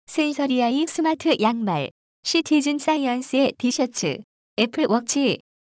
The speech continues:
닉시 드론, 화웨이 워치 등. 쓰리엘 랩스 이 푼나고, 엘지 어베인, 다세 점자 스마트워치, 인포마크이 스마트워치, 존,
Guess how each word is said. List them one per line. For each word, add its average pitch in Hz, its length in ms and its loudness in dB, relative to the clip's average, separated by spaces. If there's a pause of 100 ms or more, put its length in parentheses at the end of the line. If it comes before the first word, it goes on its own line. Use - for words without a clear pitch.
닉시 269 520 2
드론, 190 360 -2 (360)
화웨이 302 340 2
워치 233 400 0
등. 196 280 -4 (720)
쓰리엘 277 440 0
랩스 320 280 0
이 277 220 2
푼나고, 202 680 0 (360)
엘지 247 400 2
어베인, 226 500 2 (340)
다세 262 400 0
점자 254 540 0
스마트워치, 277 1040 0 (320)
인포마크이 269 880 0
스마트워치, 285 1000 0 (320)
존, 294 360 0